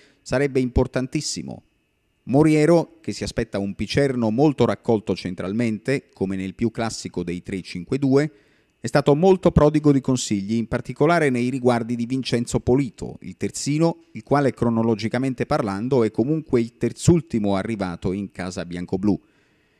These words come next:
Inoltre il mister salentino ha cercato subito di far inserire negli schemi di gioco l'ultimo dei nuovi acquisti,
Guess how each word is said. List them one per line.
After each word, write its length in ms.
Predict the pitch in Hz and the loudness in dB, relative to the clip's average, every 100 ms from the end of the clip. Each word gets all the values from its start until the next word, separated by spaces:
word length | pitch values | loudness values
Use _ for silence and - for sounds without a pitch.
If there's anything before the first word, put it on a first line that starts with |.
| _ | _
Inoltre 500 | - 131 170 165 165 | 2 6 6 6 2
il 100 | 127 | 0
mister 340 | 135 135 - 110 | 0 -2 -2 -4
salentino 760 | - 113 143 - 151 160 147 | -2 -4 -4 -4 -2 2 4
ha 60 | 123 | 4
cercato 540 | - 117 - 131 - | 2 -2 -2 -4 -4
subito 520 | 113 160 185 143 110 | 0 2 2 2 0
di 120 | 98 | -4
far 180 | 101 104 | -4 -4
inserire 540 | 101 98 110 113 127 104 | -4 -4 -4 -2 0 0
negli 240 | 101 98 | -2 -6
schemi 340 | - 120 101 | -6 -4 -2
di 100 | 110 | -4
gioco 440 | 120 123 131 - 117 | 2 4 4 4 4
l'ultimo 460 | 135 160 - 117 | 4 2 0 0
dei 160 | 110 107 | 2 0
nuovi 280 | 107 110 104 | 0 0 0
acquisti, 580 | 101 101 85 - 104 | -2 -4 -4 -8 -8